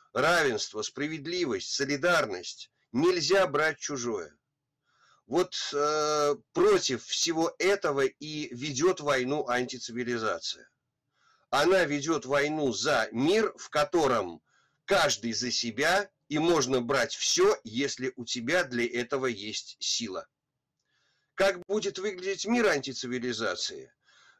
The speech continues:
Э, путинские оккупанты показали в Буче, а хамасовские изуверы в израильских кибуцах. Хамас, э, ведет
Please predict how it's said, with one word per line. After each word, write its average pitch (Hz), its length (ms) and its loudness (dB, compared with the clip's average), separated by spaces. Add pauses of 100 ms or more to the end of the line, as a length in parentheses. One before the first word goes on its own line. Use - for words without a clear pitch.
Э, 117 480 0 (160)
путинские 185 720 2
оккупанты 180 680 0
показали 160 600 0
в 123 120 -4
Буче, 104 600 -6
а 127 120 0
хамасовские 165 920 -2
изуверы 170 640 2 (400)
в 131 100 0
израильских 156 640 0
кибуцах. 117 720 -10 (2250)
Хамас, 196 680 2
э, 170 240 -4
ведет 202 440 0